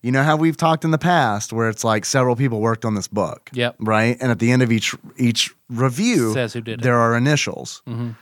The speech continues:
Speaker 1: I wanna tell you that at the end of this review is a P C.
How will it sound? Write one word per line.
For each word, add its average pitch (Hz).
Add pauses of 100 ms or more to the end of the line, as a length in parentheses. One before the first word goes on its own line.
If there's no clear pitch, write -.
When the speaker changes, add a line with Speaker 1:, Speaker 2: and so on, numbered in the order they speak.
(160)
Speaker 1:
I 113
wanna 127
tell 214
you 95 (160)
that 117
at 107
the 117
end 127
of 143
this 156
review 175 (400)
is 95
a 98
P 151
C. 135